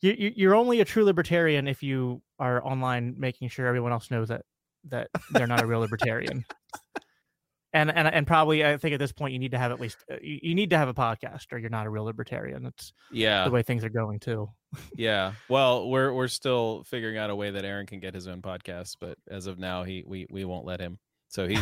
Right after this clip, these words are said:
Speaker 1: <laughs>
Speaker 2: so there you go, Aaron. <laughs> Um,
Speaker 1: So what,
Speaker 2: yeah, I
Speaker 1: what
Speaker 2: had
Speaker 1: do
Speaker 2: a,
Speaker 1: you, um
Speaker 2: I had a comment on that. Um, I was thinking, "Oh, yeah, you were talking about, like, a, a way to promote liberty, um, by,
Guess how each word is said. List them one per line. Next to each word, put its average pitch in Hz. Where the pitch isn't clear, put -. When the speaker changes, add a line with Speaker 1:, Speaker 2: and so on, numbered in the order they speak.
Speaker 1:
<laughs> -
Speaker 2:
so 92
there 110
you 101
go, 95
Aaron. 87
<laughs> 247
Um, 104
Speaker 1:
So 220
what, 240
Speaker 2:
yeah, 151
I 156
Speaker 1:
what 170
Speaker 2:
had -
Speaker 1:
do 320
Speaker 2:
a, -
Speaker 1:
you, 247
um 190
Speaker 2:
I 175
had 175
a 156
comment 151
on 123
that. 123
Um, 107
I 120
was 113
thinking, 120
"Oh, 180
yeah, 151
you 127
were 151
talking 160
about, 135
like, 117
a, 98
a 127
way 123
to 123
promote 113
liberty, 107
um, 95
by, 98